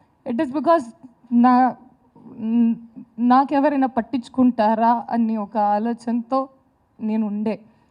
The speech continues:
But, uh, from the time నేను నా ప్రొడక్షన్ శ్రీ పిక్చర్స్ లాంచ్ చేశాను, my technicians, my artist, నాతో పాటు నిలబడిన ప్రతి మనిషి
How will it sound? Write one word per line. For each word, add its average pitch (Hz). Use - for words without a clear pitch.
But, 254
uh, 208
from 247
the 277
time 302
నేను 240
నా 226
ప్రొడక్షన్ 220
శ్రీ 233
పిక్చర్స్ 226
లాంచ్ 226
చేశాను, 240
my 247
technicians, 330
my 240
artist, 330
నాతో 285
పాటు 311
నిలబడిన 285
ప్రతి 294
మనిషి 254